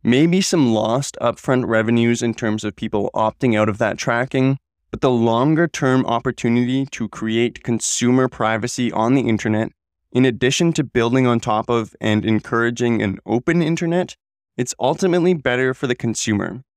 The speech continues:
Now, for sure, it's still something that's being worked towards. I would not by any means say it's the industry standard yet, and it may not ever be the industry standard.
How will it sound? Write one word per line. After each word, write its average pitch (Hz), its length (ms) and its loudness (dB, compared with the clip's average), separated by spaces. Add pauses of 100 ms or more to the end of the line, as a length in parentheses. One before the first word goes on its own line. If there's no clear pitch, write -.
(380)
Now, 143 180 2
for 170 160 -2
sure, 131 440 0 (100)
it's 127 180 -6
still 143 440 0
something 131 400 0
that's 117 160 -4
being 107 340 0
worked 110 400 -6
towards. 127 420 0
I 110 280 -2 (640)
would 117 100 -2
not 113 320 0
by 117 120 -2
any 113 300 0
means 110 300 2
say 110 240 -2
it's - 220 -6
the 117 180 -6
industry 113 340 -2
standard 107 460 -4
yet, 110 400 -4 (320)
and 156 160 0
it 165 40 2
may 165 200 4
not 226 220 0
ever 135 260 0
be 127 300 -2
the 113 180 -2
industry 104 380 -4
standard. - 560 -8